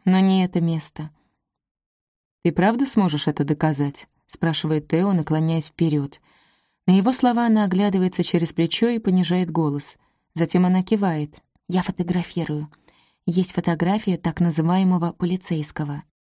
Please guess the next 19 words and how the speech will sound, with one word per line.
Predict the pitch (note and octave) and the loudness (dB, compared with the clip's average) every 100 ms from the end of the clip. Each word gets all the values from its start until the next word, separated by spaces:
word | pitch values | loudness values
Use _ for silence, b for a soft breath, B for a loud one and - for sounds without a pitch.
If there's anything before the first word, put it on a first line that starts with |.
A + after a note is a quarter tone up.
| _ _ _ _ _ _ _ | _ _ _ _ _ _ _
«У | E3+ | -4
тебя | - E3 | 2 4
есть | D#3+ G#3+ | 2 0
фотографии?» | C#4 C4+ G#3+ F3 - C#3+ C#3+ _ _ _ _ | 0 0 2 0 -2 -8 -8 _ _ _ _
Тео | - E3+ | 0 2
нетерпеливо | E3 E3 - D#3+ F3 E3 D#3+ | 4 2 0 0 2 2 2
наклоняется | D#3 D3+ D#3+ D#3+ D#3 - | 0 0 0 0 -2 -6
вперед. | - - D#3 C#3+ - _ _ _ _ _ - | -2 -2 0 -4 -6 _ _ _ _ _ -2
«Они | G#3+ | 0
забирают | G#3+ G#3+ A3 G#3+ F3+ | 0 0 0 0 0
наши | F3 E3 F3 | -2 -4 -6
телефоны. | - E3+ F3 E3 D#3+ D3+ b b b b - | -4 -4 -6 -8 -8 -10 b b b b -2
Но | |
когда | F3+ F3+ E3+ | 0 0 0
я | G#3 | 2
начала | G3 F#3 F#3 F3+ | 2 0 0 0
общаться | F3 - F3+ - | -2 -2 -4 -2
с | D#3+ | -4
Беном, | D3+ A3 D4 E3 | 0 2 2 0